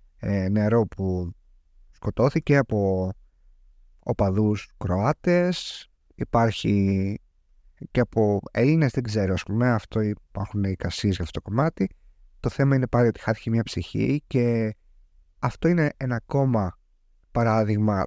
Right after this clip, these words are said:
των πραγμάτων που δεν μπορώ να διανοηθώ. Δεν μπορώ να καταλάβω για ποιο λόγο να πορωθείς τόσο πολύ με μια ομάδα σε σημείο που θα δολοφονήσεις άλλο άτομο. Το είχαμε δει και αυτό μερικούς μήνες πριν,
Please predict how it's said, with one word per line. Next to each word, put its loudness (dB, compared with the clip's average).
των 0
πραγμάτων 0
που -6
δεν 0
μπορώ 4
να 4
διανοηθώ. -2
Δεν -6
μπορώ 2
να 4
καταλάβω 2
για 0
ποιο -2
λόγο 2
να 0
πορωθείς 0
τόσο -4
πολύ -2
με 0
μια 2
ομάδα 0
σε -4
σημείο 0
που -2
θα -2
δολοφονήσεις 0
άλλο 0
άτομο. 0
Το 0
είχαμε 0
δει -2
και -4
αυτό 2
μερικούς 0
μήνες 2
πριν, 2